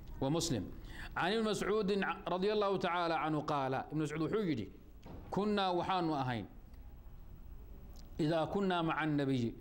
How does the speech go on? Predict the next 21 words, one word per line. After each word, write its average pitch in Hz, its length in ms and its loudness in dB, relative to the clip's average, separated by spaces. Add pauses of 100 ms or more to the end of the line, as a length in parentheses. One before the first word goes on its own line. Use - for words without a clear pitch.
(360)
Nabi 175 160 2
Maxamed 156 200 2
markaanu 156 340 2
la 165 80 4
joogno, 143 320 2
"في - 80 -2
الصلاة، 147 260 2
salaada 143 240 2
gudaheeda 143 380 2
aanu 139 160 2
kula 175 180 2
jirro, 151 340 2
قلنا 160 320 2
waxaanu 143 220 2
odhan 180 160 2
jirray, 175 360 0 (520)
السلام 190 580 2
على 165 220 2
الله 160 340 2
من 151 160 2
عباده." 127 600 2